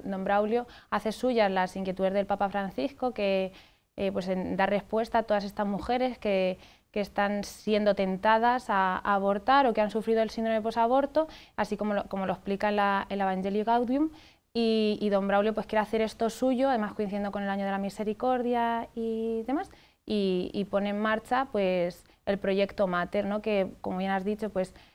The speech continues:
es coordinado por Cáritas Diocesana de Toledo, pero también se busca aunar esfuerzos, ¿no? Entonces es coordinado, pero en el que también colaboran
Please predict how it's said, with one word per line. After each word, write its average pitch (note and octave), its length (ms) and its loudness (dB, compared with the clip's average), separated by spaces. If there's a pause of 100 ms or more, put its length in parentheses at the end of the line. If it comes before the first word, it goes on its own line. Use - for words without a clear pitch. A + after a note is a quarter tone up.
es G3+ 200 -2
coordinado G#3 420 0
por G3+ 160 0
Cáritas G#3 320 0
Diocesana G#3 440 -4
de G3+ 60 -4
Toledo, A3 320 2 (200)
pero A3 100 0
también G3 220 0
se A3 60 2
busca G#3+ 260 2
aunar F#3+ 400 2
esfuerzos, G3 560 4
¿no? G3 100 0
Entonces G3 320 0
es - 80 -20
coordinado, C4+ 580 4 (240)
pero G#3 140 2
en G3 80 2
el F#3+ 80 -2
que F#3+ 100 0
también F#3+ 260 0
colaboran A3+ 640 6